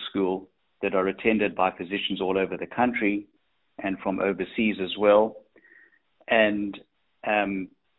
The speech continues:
obviously during covid, these have been live stream events, but we've had more people from overseas actually attending these meetings now that it's live stream. And when covid began, uh, Sanjeev said to me, "You know, Martin, you've been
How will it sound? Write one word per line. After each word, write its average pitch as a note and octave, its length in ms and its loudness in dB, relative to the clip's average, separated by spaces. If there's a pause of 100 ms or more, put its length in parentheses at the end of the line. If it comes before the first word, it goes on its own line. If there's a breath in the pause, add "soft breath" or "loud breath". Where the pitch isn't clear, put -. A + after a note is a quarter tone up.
(800)
obviously G#2+ 420 0
during G#2 320 0
covid, C3 420 6
these A2 220 -2
have G2+ 160 -2
been G#2 180 -2
live G#2+ 260 8 (100)
stream G2+ 240 -2
events, G#2+ 480 -4
but G2+ 160 -10
we've G2+ 100 -10
had G2 180 -2
more A2 220 -2
people G2+ 380 -8
from F#2+ 120 -8
overseas G2 640 -6
actually F#2+ 360 -6
attending A#2 460 -6
these F#2+ 240 -8
meetings F#2 440 -4 (100)
now F2+ 320 2 (220)
that F#2+ 100 2
it's F2 180 -6
live F2+ 220 2 (140)
stream. F#2+ 320 -2 (1200 soft breath)
And A2+ 160 4
when D#3+ 220 8
covid F3 400 6
began, A2 720 2 (200)
uh, G2+ 460 -4 (280)
Sanjeev A#2+ 360 -4
said A#2 180 -6
to A#2+ 80 -8
me, A2 120 -6
"You G#2+ 120 -6
know, A2+ 140 0
Martin, A2 540 -2 (280)
you've A#2 180 -6
been A2 280 -6